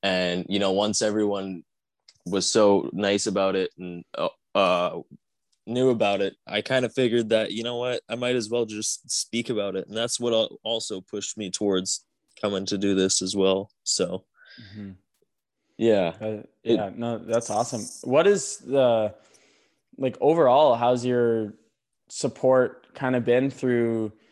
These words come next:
Speaker 2: all of this? Like, you obviously talk about the film, but even from a, a family, friend,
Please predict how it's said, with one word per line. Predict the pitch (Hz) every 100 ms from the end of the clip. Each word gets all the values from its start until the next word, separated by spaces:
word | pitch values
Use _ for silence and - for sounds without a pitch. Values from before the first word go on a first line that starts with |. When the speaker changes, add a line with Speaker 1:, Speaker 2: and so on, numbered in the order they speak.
| _ _
Speaker 2:
all | 120 123
of | 113
this? | 117 131
Like, | 123
you | 127
obviously | 123 127
talk | 120 123
about | 117 120
the | 117
film, | - 120 135 135
but | 113 107 -
even | 131 131 123 113 107
from | - 117 110
a, | 107 107 101 101 _ _ _ -
a |
family, | 107 123 127 127 120
friend, | 120 120 120 117 110